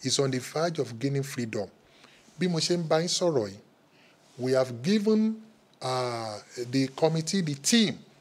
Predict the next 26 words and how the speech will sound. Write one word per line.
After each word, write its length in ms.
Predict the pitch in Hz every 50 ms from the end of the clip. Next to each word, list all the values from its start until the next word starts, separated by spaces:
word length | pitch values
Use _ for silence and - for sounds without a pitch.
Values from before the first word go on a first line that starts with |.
| _ _ _ _
the 80 | 123 117
terms 380 | - - 165 180 185 - -
and 160 | 143 135 127
conditions 400 | - 135 123 139 151 - - 156 -
for 100 | - 127
the 80 | 117
settlement 420 | 110 - 143 139 139 143 143 139 135
out 160 | 131 131 -
of 180 | 120 - - -
court. 380 | - - - - - - - - - _ _ _ _ _ _ - - - - _ _ _ -
And 180 | 123 120 113 - -
a 80 | 139 127
dẹ̀ 140 | 110 113 110
ti 140 | - - 139
rí 120 | 139 147 147
readiness. 760 | 156 151 143 135 147 151 151 143 - - - - - - - - _ - - - _ _ _ _
Ní, 200 | 143 160 175 175 165 - -
pẹ̀lú 300 | - 127 143 175 202 170
ògo 220 | 131 123 135 139 135
Ọlọ́run, 280 | 135 147 151 135 127 120
very 340 | 120 131 165 196 202 196 190
soon, 420 | - - - - 165 143 120 104 95 - - - - - - _ _ _ _ -
gbogbo 220 | 131 135 131 131
ẹ̀ 80 | 117 120
náà 200 | 139 156 151 123
máa, 380 | 120 123 120 120 117 110 110